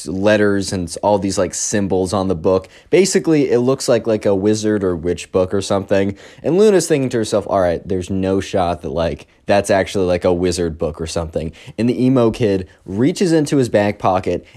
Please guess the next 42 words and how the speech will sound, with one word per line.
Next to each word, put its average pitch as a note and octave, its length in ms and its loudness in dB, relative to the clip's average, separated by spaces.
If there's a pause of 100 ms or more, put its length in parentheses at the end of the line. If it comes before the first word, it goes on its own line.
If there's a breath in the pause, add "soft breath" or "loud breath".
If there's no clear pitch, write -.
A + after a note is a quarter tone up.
and A2 160 0
takes C3 360 0
out A#2+ 140 4
a A2 60 4
wand. F2+ 600 -2 (160 soft breath)
So D3 240 2
he C#3 260 0
opens F#3+ 400 2
up D#3 220 4
the, C3+ 120 4
like, A#2+ 260 4
the A2 100 0
spell A2 460 0
book, E2+ 340 -2 (160 loud breath)
and C3 120 0
he's B2+ 160 0
waving D#3+ 480 4
his C3+ 220 -6
wand A2+ 320 0
around. F2+ 380 0
He's F2+ 180 -4
like, E2 240 0 (260 soft breath)
"You F2+ 840 0 (200 loud breath)
have F#2 540 2
made F#2+ 400 2
a G2 180 2 (300)
great G#2 680 2
enemy. A2 760 0 (240 soft breath)
You A#2 140 2
have A2+ 100 -2
made A#2 260 4
a A#2+ 100 4
great A#2+ 420 4
mistake B2 680 0
bumping B2 360 0
into B2+ 340 -2
me B2+ 200 0
on C3 220 0
purpose." C3+ 580 2
And C3+ 100 -2
Luna's C3+ 240 -2
like, B2 200 -2